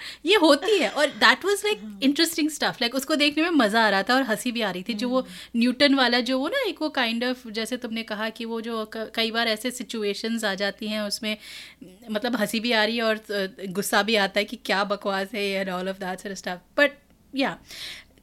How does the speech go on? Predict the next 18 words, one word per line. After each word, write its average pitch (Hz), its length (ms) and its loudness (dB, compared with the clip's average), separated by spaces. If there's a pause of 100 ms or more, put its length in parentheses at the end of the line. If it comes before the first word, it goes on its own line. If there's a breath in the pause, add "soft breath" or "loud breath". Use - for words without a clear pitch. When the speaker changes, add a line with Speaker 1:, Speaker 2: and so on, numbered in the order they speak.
(120)
Speaker 1:
सीन्स 392 360 0
पे 320 100 4
आते 196 340 0
हैं। 285 260 2
अम, 233 240 -2
Speaker 2:
हम्म। 226 1000 -4 (200)
Speaker 1:
तुम 320 140 0
शुरू 285 160 0
करो, 208 180 0
what 220 160 -2
scenes, 214 520 -6
uh, 190 500 -10
stood 196 180 -6
out 175 160 -6
for - 180 -16
you? 170 280 -14 (880 soft breath)
Speaker 2:
अ, - 60 -4
काफ़ी 285 680 2